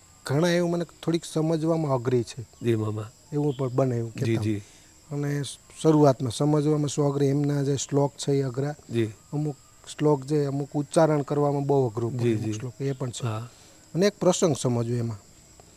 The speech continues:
Speaker 1: ઈશરદાસજીને પ્રથમ એવી પ્રેરણા, આમ તો મહાપુરુષોની પ્રેરણા ન થાય, પણ સમજવા માટે ખાલી,
Speaker 2: જી, જી.
Speaker 1: કારણ કે આપણી પાસે એ શબ્દ નથી.
Speaker 2: હા, જી, હા.
Speaker 1: તો એમને અનેક, આપ-, તમે કીધું પિતૃ પક્ષે અનેક ગ્રંથો રચાયા, અને એમને એક પ્રેરણા થાય છે કે માતાજીનું કંઈ લખો,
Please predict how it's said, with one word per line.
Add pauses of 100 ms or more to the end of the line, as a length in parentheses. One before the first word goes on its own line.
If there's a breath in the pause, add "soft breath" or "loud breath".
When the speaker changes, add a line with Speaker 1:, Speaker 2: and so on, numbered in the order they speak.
(380 soft breath)
Speaker 1:
ઈશરદાસજીને
પ્રથમ
એવી
પ્રેરણા,
આમ
તો
મહાપુરુષોની
પ્રેરણા
ન
થાય, (880 loud breath)
પણ
સમજવા
માટે
ખાલી,
Speaker 2:
જી,
જી.
Speaker 1:
કારણ
કે
આપણી
પાસે
એ
શબ્દ
નથી.
Speaker 2:
હા,
જી,
હા. (240)
Speaker 1:
તો
એમને
અનેક,
આપ-,
તમે
કીધું
પિતૃ
પક્ષે
અનેક
ગ્રંથો
રચાયા,
અને
એમને
એક (100)
પ્રેરણા
થાય
છે (760 soft breath)
કે
માતાજીનું
કંઈ
લખો,